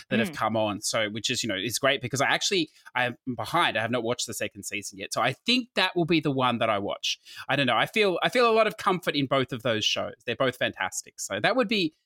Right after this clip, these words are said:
Speaker 1: would be my answer. But how about you? It sounds like you do have a movie.
Speaker 2: I do. And one of 'em is one that I, uh, obviously would only watch around this time of year. And the other one is one that I could watch anytime 'cause it's not strictly a Christmas movie,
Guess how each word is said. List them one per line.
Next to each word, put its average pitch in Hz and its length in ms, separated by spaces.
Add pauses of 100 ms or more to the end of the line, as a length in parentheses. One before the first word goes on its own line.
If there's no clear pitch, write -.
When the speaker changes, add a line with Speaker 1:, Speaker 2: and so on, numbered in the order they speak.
(240)
Speaker 1:
would 349 140
be 381 100
my 196 240
answer. 165 240
But 202 120
how 269 140
about 349 300
you? 165 460 (320)
It - 80
sounds 277 240
like 262 160
you 196 120
do 190 280
have - 200
a 120 60
movie. 95 460 (480)
Speaker 2:
I 277 420
do. 214 380 (1040)
And 220 180
one 277 160
of 302 80
'em 302 160
is 240 160
one 233 160
that - 80
I, 208 140
uh, 180 280
obviously 196 460
would 185 160
only 190 320
watch 180 400
around 180 240
this 170 100
time 170 200
of - 20
year. 165 260 (460)
And 247 140
the 302 80
other 381 180
one 339 220
is 262 200
one 254 220
that 220 80
I 220 100
could 226 200
watch 214 320
anytime 311 600
'cause 220 180
it's 190 140
not 262 220
strictly 311 920
a 302 60
Christmas 320 500
movie, 349 440